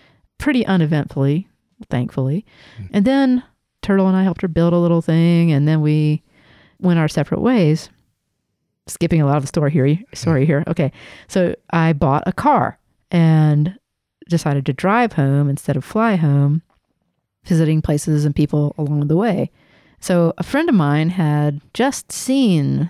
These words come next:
Speaker 1: Steve, who is now my husband, once again at Lama Foundation. And I don't really remember how she ended up giving me his phone number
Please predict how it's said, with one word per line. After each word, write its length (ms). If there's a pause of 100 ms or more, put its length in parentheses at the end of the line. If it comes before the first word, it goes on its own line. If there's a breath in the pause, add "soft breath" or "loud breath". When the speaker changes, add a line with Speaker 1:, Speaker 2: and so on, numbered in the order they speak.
(120)
Speaker 1:
Steve, 480
who 80
is 120
now 160
my 140
husband, 560 (540 soft breath)
once 220
again 260
at 140
Lama 220
Foundation. 720 (600 soft breath)
And 100
I 60
don't 180
really 220
remember 360
how 220
she 180
ended 200
up 200
giving 300
me 480 (240)
his 320
phone 400
number 640